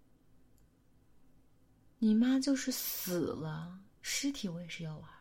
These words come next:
的。再说了，你妈刚刚那么耐踩，踩他妈几百下都不死，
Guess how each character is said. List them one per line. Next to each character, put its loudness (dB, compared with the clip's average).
的。 -20
再 4
说 -2
了， -12
你 10
妈 8
刚 10
刚 12
那 2
么 6
耐 4
踩， -8
踩 4
他 10
妈 12
几 4
百 6
下 2
都 -2
不 -4
死， -8